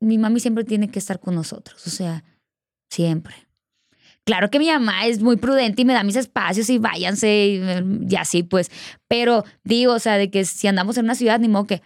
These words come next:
"Ay, no, tú mamá en el hotel", y así. No, pues ahí de perdida de cinco salidas, invítala a cenar una, ¿no? O ya sabes, o sea, sí, darle un lugar, pues.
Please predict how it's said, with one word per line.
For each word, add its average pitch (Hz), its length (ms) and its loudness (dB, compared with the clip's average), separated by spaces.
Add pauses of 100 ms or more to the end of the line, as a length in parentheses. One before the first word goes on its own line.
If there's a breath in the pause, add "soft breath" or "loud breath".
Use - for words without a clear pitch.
(140 soft breath)
"Ay, 220 180 2
no, 202 240 0 (320)
tú 262 100 2
mamá 240 120 4
en 269 60 2
el 320 80 2
hotel", 277 420 2
y 277 120 2
así. 208 340 -2
No, 151 280 -6
pues 196 200 -2 (100)
ahí 180 340 -2 (400 loud breath)
de 196 140 0
perdida 202 300 2
de 233 80 2
cinco 214 240 0
salidas, 208 360 0
invítala 214 340 0
a 226 40 -2
cenar 180 300 -2
una, 175 280 -2
¿no? 254 280 -2 (100)
O 185 200 2
ya 190 200 0
sabes, 269 320 0
o 240 60 -4
sea, 233 160 2
sí, 214 280 2
darle 269 240 2
un 277 80 2
lugar, 233 420 0
pues. 220 420 -10